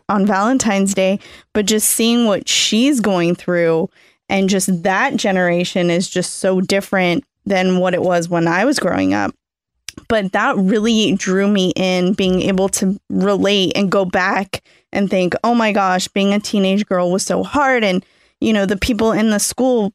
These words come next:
there were characters that were like that in my school. And just the writing was so quick and smart.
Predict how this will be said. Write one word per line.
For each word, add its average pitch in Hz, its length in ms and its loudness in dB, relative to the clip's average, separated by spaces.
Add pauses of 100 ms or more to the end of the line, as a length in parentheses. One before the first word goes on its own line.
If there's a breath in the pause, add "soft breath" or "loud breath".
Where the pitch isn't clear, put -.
there 196 120 0
were 190 300 0
characters 214 540 -2
that 208 140 0
were 208 160 0
like 202 280 0
that 208 340 0
in 214 180 2
my 196 280 2
school. 185 500 -2 (400 loud breath)
And 208 260 0
just 202 240 -2 (120)
the 208 100 0
writing 208 440 2
was 185 140 0
so 233 420 0
quick - 680 -4
and 196 180 0
smart. 220 560 0